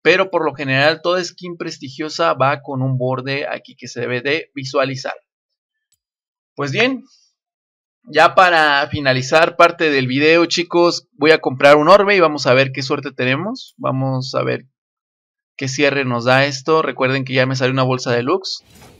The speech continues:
Vamos aquí a forjarlo y pues vamos a cerrar este video abriendo un orbe onda espacial.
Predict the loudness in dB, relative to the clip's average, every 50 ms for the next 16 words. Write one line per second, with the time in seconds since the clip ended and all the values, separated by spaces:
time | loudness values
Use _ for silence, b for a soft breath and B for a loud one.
0 | _ -20 -20 -20 -20 -20 -20 -20 _ _ _ -4 2 4 4 4 4 0 -4 -2
1 | -4 -4 -4 -6 -6 -4 0 4 4 4 4 2 0 -4 -4 -2 2 4 4 4
2 | 4 4 4 4 4 4 0 -4 -4 -4 -4 0 2 2 2 2 0 -4 -4 -6
3 | -8 -2 0 0 2 4 6 8 8 8 8 6 4 2 -2 -6 -6 -4 -4 -2
4 | -2 -2 2 4 6 6 6 6 4 4 2 0 0 0 -2 -4 -4 -2 -2 -2
5 | -2 -2 -2 -4 -6 -2 2 2 2 2 2 2 0 0 -2 -4 -8 -6 -6 -6
6 | -6 0 2 2 2 2 2 -2